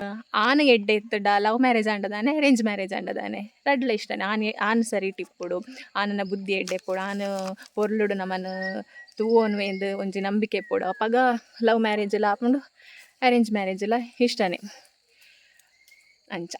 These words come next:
ನೆಕ್ಸ್ಟ್ ಕ್ವೆಶ್ಚನ್, ಸುಷ್ಮಿತಾ ಪೂಜಾರಿ ಬಂದು ಫಸ್ಟ್ ಎಕಡೊರಕ್ಕೆ ಏಂದಿತ್ತೇರು, ಆರ್ನನೆ ಪಿರೊಂಜಿ ಕ್ವೆಶ್ಚನ್. "ಈರ್ನ ಎಜುಕೇಷನ್ ದಾದೆ, ಈರ್ನ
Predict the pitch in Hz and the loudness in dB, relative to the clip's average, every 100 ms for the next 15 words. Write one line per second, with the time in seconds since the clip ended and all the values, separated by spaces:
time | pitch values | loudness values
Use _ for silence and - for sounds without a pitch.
0 | - - - - _ _ _ _ 220 226 | -16 -20 -20 -20 _ _ _ _ -8 -8
1 | - 269 233 220 208 185 185 269 - _ | -8 -4 -2 -2 -6 -8 -8 -10 -12 _
2 | _ _ _ _ _ - - 269 - 294 | _ _ _ _ _ -16 -4 -2 -2 0
3 | 269 240 208 196 180 190 185 180 196 - | 2 2 0 -2 -2 -4 -6 -6 -4 -6
4 | - 208 185 214 202 190 185 175 202 180 | -6 -2 0 0 -2 -6 -10 -8 -6 -2
5 | 196 202 185 180 202 214 196 175 - 185 | -2 -4 -6 -6 -4 -4 -4 -8 -8 -8
6 | 196 269 - - - 226 233 226 226 220 | -8 -10 -14 -18 -2 0 2 4 4 2
7 | 269 285 - 240 208 180 165 185 240 240 | 2 0 2 0 0 -2 -2 -2 -2 0
8 | 226 | 0